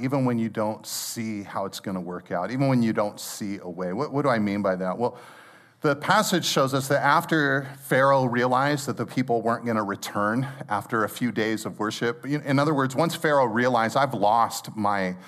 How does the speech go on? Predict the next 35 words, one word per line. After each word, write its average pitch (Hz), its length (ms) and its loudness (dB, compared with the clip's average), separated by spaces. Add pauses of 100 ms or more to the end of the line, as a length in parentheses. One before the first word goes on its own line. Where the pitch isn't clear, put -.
(280)
uh, 98 220 2
workforce, - 840 -6
my 110 140 0
free 131 380 0
workforce, 92 560 -6
my 123 120 0
sla-, 120 480 -2
my 110 180 0
slave 120 560 0 (120)
workforce," 90 760 -8 (680)
uh, 127 180 2 (220)
he 151 480 2 (100)
was 135 220 0
disappointed, 175 680 2
but 143 100 2
then 180 180 4
he 175 160 4
s-, - 240 -2 (100)
heard 175 480 2
a 143 60 4
report 139 760 2
from 135 260 2
his 120 220 0
messengers 135 680 2
that 151 100 -4
the 139 60 -6
people 151 320 0
of 120 100 2
Israel 143 360 2
had 113 180 -6
taken 147 300 -2
a 110 60 0
hard 151 380 2
right 135 300 2
turn 143 340 2